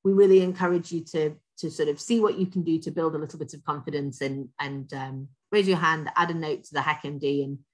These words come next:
and share your perspective as well. So sort of step back if you're speaking a lot and step forwards, um, so that others can benefit from your participation if you, um, if you haven't been speaking or, or contributing in a little bit.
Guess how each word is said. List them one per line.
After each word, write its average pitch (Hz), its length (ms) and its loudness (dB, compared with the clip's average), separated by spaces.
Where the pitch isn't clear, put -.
and 160 120 -2
share 165 180 2
your 156 180 2
perspective 147 540 -8
as 135 100 -8
well. 131 160 -6
So 139 220 -6
sort 135 200 -6
of 139 120 -6
step - 320 0
back 185 280 2
if - 120 -14
you're 147 100 -6
speaking 151 380 -10
a 175 60 2
lot 208 320 2
and 160 80 -12
step - 320 -6
forwards, 151 640 -2
um, 143 420 -4
so - 140 -8
that 147 100 -2
others 143 300 -6
can 147 140 -10
benefit 185 480 -2
from 156 120 -10
your 147 120 -8
participation 139 760 -10
if 131 160 -14
you, 127 400 -6
um, 127 360 -8
if - 120 -12
you 156 60 -4
haven't 139 480 -10
been 135 140 -10
speaking 131 460 -12
or, 127 280 -8
or 135 120 -6
contributing 135 560 -10
in 127 60 -8
a 127 40 -8
little 123 240 -12
bit. 131 140 -10